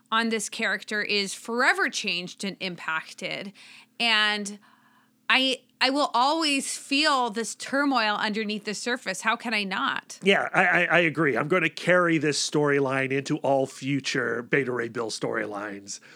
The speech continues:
Speaker 2: whether <laughs> future writers dare to or not. It's just like Slott and Allred Silver Surfer, right? You know, when you read Donny Cates and Tradd Moore's Silver Surfer Black,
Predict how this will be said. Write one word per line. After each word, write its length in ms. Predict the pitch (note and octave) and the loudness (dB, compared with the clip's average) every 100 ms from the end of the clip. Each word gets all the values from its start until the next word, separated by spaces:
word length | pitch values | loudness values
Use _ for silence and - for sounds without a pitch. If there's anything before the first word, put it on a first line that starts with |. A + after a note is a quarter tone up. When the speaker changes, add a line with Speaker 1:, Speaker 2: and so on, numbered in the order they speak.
| - | -12
Speaker 2:
whether 600 | C3 F#3 D#3+ E3+ D#3 - | 0 2 4 2 0 -4
<laughs> 240 | D#3+ G3 | -6 -8
future 400 | - G#3 F#3+ F#3+ | 0 0 4 2
writers 420 | D3+ D#3+ D3+ C#3 G#2+ | 4 4 2 0 0
dare 300 | D#3 C#3 C#3 | 0 2 0
to 200 | D#3 C3 | 0 0
or 80 | |
not. 220 | D3 D3+ B3 | 2 2 0
It's 220 | - - | 0 2
just 260 | D4+ B3 | 2 2
like 300 | C4 G#3 F#3 - - - | 0 0 -2 -8 -20 -10
Slott 400 | - F#3+ E3+ F#3+ | 0 4 4 4
and 140 | D3+ - | 0 2
Allred 480 | D3 D#3 C#3+ C#3 | 4 4 4 0
Silver 380 | - D#3+ C#3+ C3 | 0 0 0 -2
Surfer, 560 | A#2 - C#3 C3+ G#2+ G2+ | -2 0 0 0 -6 -4
right? 260 | B2 C3 - - - | -2 -2 -6 -20 -2
You 80 | F#3 | 2
know, 60 | |
when 140 | F#3+ F#3+ | 2 4
you 100 | G3 | 4
read 320 | F3 A#3 G#3 | 4 2 2
Donny 240 | F#3 F3+ | 2 2
Cates 480 | E3 E3 E3 - - - | 0 -2 -2 -4 -10 -4
and 180 | D3 C3 | -2 0
Tradd 300 | D3+ D#3 C#3+ | 2 2 0
Moore's 480 | D#3 D3+ C3+ - - | -2 0 -2 -4 -4
Silver 200 | - D3+ | -2 -2
Surfer 280 | - D3 C#3 | 0 -2 0
Black, 440 | D#3 D#3 C#3+ - | 0 2 2 -2